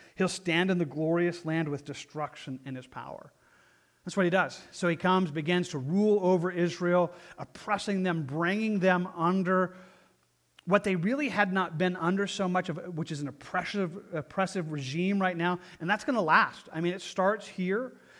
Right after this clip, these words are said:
And it will last till sixty-three A D, then in the Battle of Pompeii when Rome kind of moves in and they kind of take over Israel. But everything has shifted.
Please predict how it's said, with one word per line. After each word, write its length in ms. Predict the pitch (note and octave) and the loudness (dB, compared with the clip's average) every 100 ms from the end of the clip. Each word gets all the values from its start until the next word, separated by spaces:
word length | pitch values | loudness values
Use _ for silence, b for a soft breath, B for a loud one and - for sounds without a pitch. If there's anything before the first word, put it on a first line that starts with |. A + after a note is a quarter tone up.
| B | B
And 80 | F3+ | -4
it 40 | G3 | 0
will 120 | F3 | 2
last 300 | F3+ F#3 - | 4 4 0
till 100 | E3 | -10
sixty-three 680 | - G#3 G3 G#3 G3 F#3+ E3+ | -8 -8 -6 -6 -4 -2 2
A 180 | E3 D#3+ | 2 0
D, 360 | D3+ D#3+ F3+ | -2 -2 -4
then 280 | D#3+ D#3 C#3+ | -4 -4 -4
in 140 | F3+ D#3+ | -6 -2
the 60 | |
Battle 220 | D3 D#3+ | 0 2
of 100 | D#3+ | 0
Pompeii 440 | - E3 D#3 D#3+ E3 | -2 -6 -2 0 0
when 180 | D3+ B2+ B B | 0 -6 B B
Rome 380 | C#3+ D#3 E3+ G3+ | -4 0 2 2
kind 180 | F3+ F3+ | 0 0
of 80 | E3+ | 0
moves 360 | E3+ F3 D#3+ | 2 2 2
in 180 | E3+ F3 | 0 -2
and 200 | F#3 C3 | -4 -8
they 200 | B2+ E3+ | -2 -2
kind 180 | F#3+ G#3+ | 0 -4
of 60 | |
take 240 | G3 F#3+ F3+ | 0 0 2
over 240 | G3 F#3+ | 2 2
Israel. 560 | F#3+ F#3 E3+ G3 G3+ G#3 B B | 2 0 0 0 -2 -4 B B
But 140 | - F3+ | 0 2
everything 460 | F#3+ C4+ A#3+ B3 | 2 2 -2 -2
has 200 | G#3 G#3 | 0 0
shifted. 580 | G#3 - D3 - F#3+ E3 | -2 -8 -12 -10 -10 -10